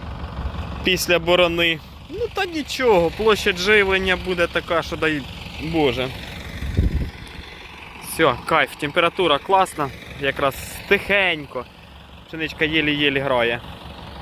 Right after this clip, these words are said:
Клас. Ну а ви що, народ?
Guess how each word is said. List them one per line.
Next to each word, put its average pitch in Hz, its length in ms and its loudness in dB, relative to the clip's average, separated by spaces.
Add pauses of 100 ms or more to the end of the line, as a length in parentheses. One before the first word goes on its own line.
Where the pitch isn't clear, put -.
(880)
Клас. 143 280 4 (1800)
Ну 226 80 2
а 233 80 6
ви 226 120 4
що, 214 200 4
народ? 160 280 2